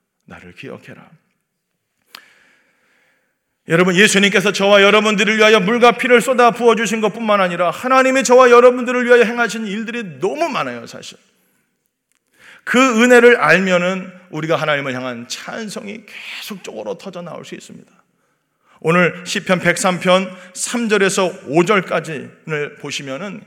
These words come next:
개인적인 이 하나님께서 이러이러한 일들을 행해 주셨기 때문에 하나님을 우리가 송축해야 된다라고 말하는 겁니다.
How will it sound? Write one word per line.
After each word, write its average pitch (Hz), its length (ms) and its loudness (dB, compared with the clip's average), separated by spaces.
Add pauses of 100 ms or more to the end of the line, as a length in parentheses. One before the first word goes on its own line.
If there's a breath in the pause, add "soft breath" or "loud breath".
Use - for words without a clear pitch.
(120)
개인적인 226 1040 -6 (320)
이 180 360 -14 (880)
하나님께서 208 580 -4
이러이러한 208 760 0
일들을 202 380 -4
행해 214 300 -8
주셨기 208 400 -8
때문에 220 520 -4 (420 loud breath)
하나님을 202 520 -4
우리가 185 220 0
송축해야 202 600 -6
된다라고 156 360 -8
말하는 117 340 -8
겁니다. - 380 -18